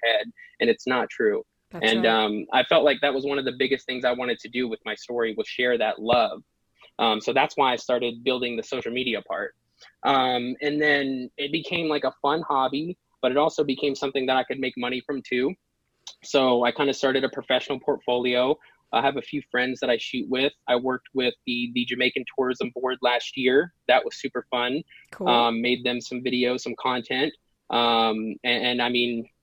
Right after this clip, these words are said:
Speaker 1: it just kinda took off really quickly. I'm one of those people where, like you said earlier, I went all in on my sobriety like I did on my addiction. So when
Speaker 2: Right.
Speaker 1: I found something I loved like this, I went all in on it as well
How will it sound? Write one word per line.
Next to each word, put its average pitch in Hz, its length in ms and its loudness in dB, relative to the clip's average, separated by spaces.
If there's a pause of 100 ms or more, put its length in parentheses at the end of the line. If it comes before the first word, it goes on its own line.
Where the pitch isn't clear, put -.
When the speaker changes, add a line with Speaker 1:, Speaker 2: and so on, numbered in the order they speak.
(220)
Speaker 1:
it 127 160 0
just - 160 -4
kinda 208 220 4
took - 260 0
off 185 240 2
really 139 200 2
quickly. 120 480 -4 (340)
I'm 175 160 2
one 233 100 6
of 220 60 4
those 202 180 4
people 185 280 -2
where, 139 300 2 (280)
like 143 200 4
you 165 80 -4
said 143 220 -2
earlier, 135 360 2
I 123 80 0
went 135 260 -4
all 143 240 0
in 139 160 -2
on 127 120 -4
my 123 140 -2
sobriety 123 640 -4
like 120 200 -4
I 117 80 -2
did 120 160 0
on 117 100 -6
my 113 100 -6
addiction. 113 520 -6 (240)
So - 80 -4
when 131 100 -2
Speaker 2:
Right. 127 160 -2
Speaker 1:
I 143 40 -2
found 139 140 -4
something 135 280 -4
I 120 80 2
loved 117 360 0
like 117 180 0
this, 127 220 -2
I 120 40 -4
went 120 200 -6
all 117 240 0
in 117 120 -2
on 113 140 -4
it 113 120 -4
as 107 160 -8
well 113 320 0